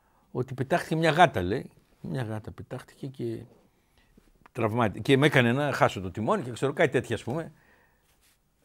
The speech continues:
Και βγαίνει η δικαστική απόφαση και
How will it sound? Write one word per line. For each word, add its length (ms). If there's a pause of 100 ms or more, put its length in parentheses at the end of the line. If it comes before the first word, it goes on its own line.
(540)
Και 140
βγαίνει 300
η 40
δικαστική 440
απόφαση 540 (840)
και 140